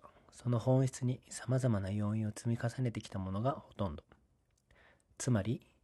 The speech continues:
余計なことをしている可能性が高い。おそらく、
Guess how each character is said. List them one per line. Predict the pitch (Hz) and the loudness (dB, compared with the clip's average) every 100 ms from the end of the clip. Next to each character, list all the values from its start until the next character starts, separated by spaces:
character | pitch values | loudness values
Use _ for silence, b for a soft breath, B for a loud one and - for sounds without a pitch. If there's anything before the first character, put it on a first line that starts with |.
| - | -2
余 | 110 | 0
計 | 131 127 | 2 4
な | 120 | 2
こ | 113 | 0
と | - 98 | -4 -4
を | 101 | -6
し | |
て | - | -4
い | 104 | -4
る | 143 | -2
可 | - | -2
能 | 98 | -4
性 | 87 - 95 | -6 -10 -6
が | 123 | -6
高 | - - | -6 -12
い。 | - _ _ _ _ _ _ _ B B B B B - | -16 _ _ _ _ _ _ _ B B B B B -4
お | 113 | -2
そ | 110 | -2
ら | |
く、 | 101 | -4